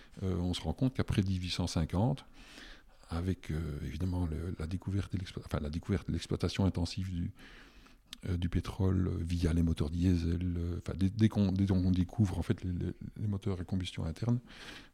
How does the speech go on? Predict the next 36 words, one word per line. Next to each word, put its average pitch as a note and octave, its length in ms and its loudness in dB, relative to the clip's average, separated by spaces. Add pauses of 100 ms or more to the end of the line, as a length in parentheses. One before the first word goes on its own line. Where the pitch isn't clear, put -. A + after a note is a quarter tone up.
euh, - 120 -4 (520)
bah, E2+ 120 -2
ça - 120 -4
explose. F#2 460 0 (260)
Et F2 40 -4
la F2 80 0
consommation F2+ 460 2
explose, F#2 320 2
les E2+ 160 0
émissions F2 240 0
explosent. G2 360 -2
Mais G2 120 2
tout D#3+ 160 2
explose A#2 340 4
dans, G2 160 4 (100)
dans G#2+ 140 6
le G2 60 6
bon G#2 140 8
sens F#2+ 280 4
aussi, A2 220 4
c'est-à-dire F#2 500 0
que F2+ 320 0 (800)
les F#2+ 160 4
démocraties G2 560 6
explosent. D#3 480 0 (240)
<laughs> - 60 -6 (1300)
Hein, G#2+ 200 0
est-ce G2+ 120 -6
que, G2+ 300 -4 (1120)
est-ce G#2+ 160 -4
que A2 80 0
le, G2 300 2
la F2 100 2
démocratie, F#2+ 840 2
euh, F#2+ 120 0
survivra G2 720 4